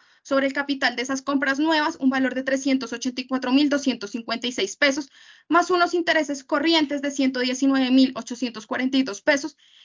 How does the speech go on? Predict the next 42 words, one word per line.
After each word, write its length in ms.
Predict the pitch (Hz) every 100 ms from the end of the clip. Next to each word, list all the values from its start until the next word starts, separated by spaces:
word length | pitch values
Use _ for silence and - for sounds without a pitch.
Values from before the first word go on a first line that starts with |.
| _ -
intereses 500 | 285 311 311 294 277
de 100 | 339
mora 300 | 311 269 285
de 60 |
ciento 280 | 285 302 269
sesenta 480 | 254 269 277 262 247
pesos, 340 | 302 294 - _ _ _ _
dado 280 | - 226 220
que 80 | 247
el 80 | 254
pago 240 | 233 220
mínimo 300 | 240 240 233
se 100 | 269
completó 360 | 254 269 269 214
de 60 |
pagar 320 | 175 254 226 -
fuera 420 | 254 247 240 233
de 100 | 240
la 100 | 262
fecha 280 | 208 202 233
límite, 440 | 285 277 269 277
se 100 | 254
pagó 380 | 226 202 208 -
hasta 240 | 220 -
el 80 | 226
diecinueve 420 | 214 233 220 208
de 60 | 196
febrero 520 | 240 226 240 262 254 _ _ _ _ _
de 140 | 262 269
dos 180 | 254
mil 160 | 254 208
veintitrés. 600 | 202 226 277 311 320 - _ _ _ _ _ _ _ _ _ _ -
Había 200 | 285 262
un 80 |
saldo 460 | 262 277 269 269 262 -
que 80 | 294
había 220 | 254 -
quedado 260 | 285 262
de 80 | 240
cuatrocientos 540 | 262 262 269 269 262 -
cuarenta 460 | 254 240 220 233
pesos, 360 | 311 294 330